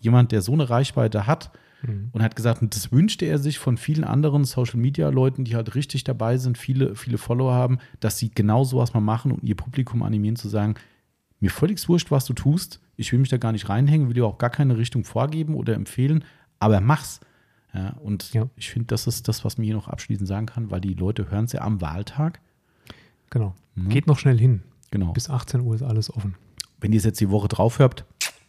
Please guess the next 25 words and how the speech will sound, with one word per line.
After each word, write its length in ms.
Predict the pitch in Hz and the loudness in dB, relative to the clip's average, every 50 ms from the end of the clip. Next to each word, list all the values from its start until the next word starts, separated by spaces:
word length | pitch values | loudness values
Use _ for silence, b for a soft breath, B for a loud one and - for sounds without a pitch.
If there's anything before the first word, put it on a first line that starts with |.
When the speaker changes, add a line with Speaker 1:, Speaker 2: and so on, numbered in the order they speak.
| B B B B B B B B B B B B B B B _ _ - - - | B B B B B B B B B B B B B B B _ _ -4 2 2
Speaker 1:
rück-, 200 | 123 131 - - _ - - | 2 2 0 -8 _ -2 2
rückwirkend 460 | 110 127 135 - - 135 120 123 113 | 4 4 4 4 4 4 4 4 4
geht, 180 | - 113 - - | 4 4 2 2
glaub 240 | - 92 - - 104 | 0 -2 0 2 0
ich, 120 | 104 117 107 | 0 2 4
nicht. 220 | 104 123 131 147 | 4 6 8 8
Speaker 2:
Nee. 120 | 147 147 127 113 | 8 8 8 6
<laughs> 1200 | - - - - - - - - 85 90 - - _ - - - - - - - - - - - | 2 -6 -10 -10 -6 -6 -6 -6 -6 -10 -12 -16 _ -12 -6 -6 -6 -6 -6 -10 -14 -8 -2 0
Retrospektive 800 | 127 120 - - 123 117 - - 120 113 - - 127 123 113 117 | 0 2 2 2 0 0 0 0 -2 -4 -2 0 0 2 2 2
Briefwahl 440 | - - 113 117 120 - 107 101 101 | 2 2 2 0 0 -2 -2 -2 -2
geht 140 | 98 101 104 | -2 -4 -6
nicht. 140 | 98 - | -4 -2
Speaker 1:
Genau, 300 | - 131 117 117 113 113 113 | 0 0 2 2 0 0 -2
kommst 240 | - - 113 117 117 | -2 -2 0 0 0
ans 160 | 107 101 98 | 0 0 0
Wahlbüro 420 | 98 92 95 120 120 117 104 104 110 | 0 2 4 4 4 4 4 4 4
und 100 | 110 - | 4 2
scharrst 420 | - - - 104 123 135 127 - | 2 2 4 4 4 4 4 4
so 100 | - 123 | 4 4
dran, 420 | 113 - 95 104 117 127 120 120 120 | 4 4 2 0 2 0 0 -2 -2
„Ich 260 | 131 131 160 160 - | -2 -2 -2 -2 -2
bin 160 | - 190 175 156 | -2 -2 -2 0
zu 140 | 165 165 | 2 0
spät.“ 460 | 165 165 - - 143 170 185 175 165 - B B B B B B B B B B - | 0 0 0 0 2 2 4 2 0 -2 B B B B B B B B B B 2
Nee, 260 | - 107 95 82 - | 4 4 4 4 0